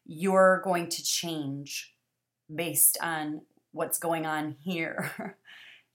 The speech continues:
<laughs> in our country, in this tiny moment on the spectrum. We know that you are unchanging. You're the same yesterday, today, and tomorrow, and we thank you, God.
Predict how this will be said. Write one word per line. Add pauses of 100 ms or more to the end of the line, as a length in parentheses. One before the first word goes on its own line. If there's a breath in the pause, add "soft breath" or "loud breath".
(180)
<laughs>
in
our
country,
in
this (360)
tiny
moment (460)
on
the
spectrum. (1300)
We
know
that
you (540)
are
unchanging.
You're
the
same
yesterday,
today,
and
tomorrow,
and
we (140)
thank
you,
God.